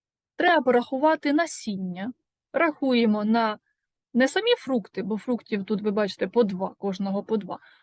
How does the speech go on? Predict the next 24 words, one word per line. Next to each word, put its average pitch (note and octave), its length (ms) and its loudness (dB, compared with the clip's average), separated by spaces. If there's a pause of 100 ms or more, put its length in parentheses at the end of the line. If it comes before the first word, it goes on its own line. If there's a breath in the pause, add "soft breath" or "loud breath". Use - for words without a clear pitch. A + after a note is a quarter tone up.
(140 soft breath)
а E4 140 4
насіння, B3+ 840 0
те, A3+ 140 0
що E4 160 -6
всередині G#3+ 640 0
знаходиться A3 680 -6
самого A3 340 0
фрукта. - 420 -12 (380 soft breath)
Отже, G#3 340 2
на A3+ 140 2
яблучках G#3 680 -2
рахуємо A3 640 -4
один, A#3 520 0 (100)
два G#3 340 2 (160)
насі-, B3 320 -2
дві C4+ 220 0
насінинки A3+ 640 0
і - 100 -4
на B4 140 4
другому A#3+ 480 2
дві G3+ 180 -6
насінинки. G3+ 760 -8
Один, G#3 500 2
два, F#3+ 360 -4